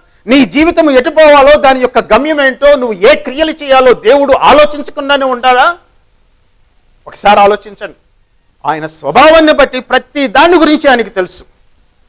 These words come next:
ఆదికాండంలో ఒకటో అధ్యాయంలో ఒక మాట రాయబడింది.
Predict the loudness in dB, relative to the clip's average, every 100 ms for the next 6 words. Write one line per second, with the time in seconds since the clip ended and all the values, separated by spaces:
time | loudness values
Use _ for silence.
0 | -4 -4 0 0 0 0 2 2 0 _
1 | _ _ _ _ _ _ _ _ _ _
2 | -2 2 4 2 4 2 2 2 2 0
3 | -12 _ -4 0 2 4 4 2 -2 -6